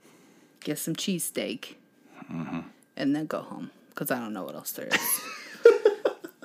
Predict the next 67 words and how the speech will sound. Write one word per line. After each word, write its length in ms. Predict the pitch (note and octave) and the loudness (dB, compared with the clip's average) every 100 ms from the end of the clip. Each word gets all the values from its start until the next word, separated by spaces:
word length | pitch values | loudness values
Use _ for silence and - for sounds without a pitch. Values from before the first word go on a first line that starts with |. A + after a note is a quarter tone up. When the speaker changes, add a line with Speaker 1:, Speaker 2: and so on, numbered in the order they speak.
| - | 0
Speaker 1:
Does 100 | F#3+ | 4
that 80 | A3+ | 6
sound 280 | - A#3 A#3 | 10 10 10
like 220 | F#3+ F#3 | 6 0
a 60 | |
good 280 | D#3 - D3+ | -2 -2 -6
plan? 200 | - C#3 B2+ | -2 4 8
Speaker 2:
I 40 | C#3 | 10
am 180 | C#3+ A#2 | 10 10
down. 280 | G#2+ G#2 | 10 8
Cheesesteaks 500 | - B2 D3+ - G2 | 4 2 2 6 6
are 40 | G2 | 6
my 140 | E2+ | 4
favorite. 440 | - F2+ F2 F2+ - | 6 6 8 4 4
That's, 140 | B2+ | 4
like, 160 | A#2+ G2 - - - | 6 6 0 -14 -2
Speaker 1:
That's 220 | - A3 - | 2 4 6
Speaker 2:
in 80 | |
Speaker 1:
what, 80 | A#2 | 8
Speaker 2:
my 20 | A2+ | 8
top 200 | C#3 A#2+ | 8 8
two 80 | C#4+ | 8
Speaker 1:
that's 140 | A#2 | 8
what 60 | A#2 | 8
Speaker 2:
food 80 | G#2 | 10
groups. 320 | A#3 - - | 8 6 2
Speaker 1:
gotcha. 180 | - - - - - - | 0 -2 -10 -14 4 6
Not 220 | B3 D4 D4+ | 8 8 8
this, 600 | C#4+ B3+ D#3 C#3 - - - | 8 6 6 2 -2 -8 -4
the 100 | D3 | -2
cheesesteaks. 920 | C#3+ G3 G3+ F3+ - G2 - - - - | 0 2 2 0 -4 -4 -6 -10 -10 2
Speaker 2:
<laughs> 20 | |
Yeah. 400 | A2 G#2 F#2 F#2 - - - - | 6 6 6 0 -8 -20 -8 2
But, 120 | F3+ | 4
Speaker 1:
You 80 | G#3 | 6
gotta 160 | C4+ | 6
Speaker 2:
oh, 40 | C4 | 6
Speaker 1:
give 220 | A3 G#3+ | 6 4
the 80 | F#3+ | 2
people 320 | F#3+ F#3 E3 | 2 2 4
what 160 | D#3+ - | 4 2
they 100 | A2+ | -4
Speaker 2:
we 100 | - | 0
Speaker 1:
want. 120 | F#3+ | 4
Speaker 2:
should 140 | F#3 | 8
have 80 | G2+ | 8
led 200 | E2+ G#2 | 8 8
with 180 | F#2 E2 | 8 4
cheesesteaks. 480 | - F#2+ - - - | 2 0 2 -2 0
And 80 | - | 2
I've 60 | E2 | 2
been 120 | D2+ | 2
like, 200 | - - | 0 2
Speaker 1:
I 20 | |
Speaker 2:
"Whatever 160 | G2 G#2 | 6 6
Speaker 1:
shoulda. 60 | F#2 | 8
Speaker 2:
you 60 | F2+ | 6
else 140 | F2+ | 4
you 60 | D#2 | 0
wanna 120 | D2 | 0
do, 160 | C#2+ C#2+ | 0 0
I'm 140 | D#2+ | 2
in." 180 | D2+ - - | 0 -2 -4
Speaker 1:
We 200 | G3 G3 | 0 4
could 120 | C4+ A#3 | 4 4
go 140 | F3+ | 2
past 580 | F3+ - A#3 A#3+ A3 | 0 4 6 6 2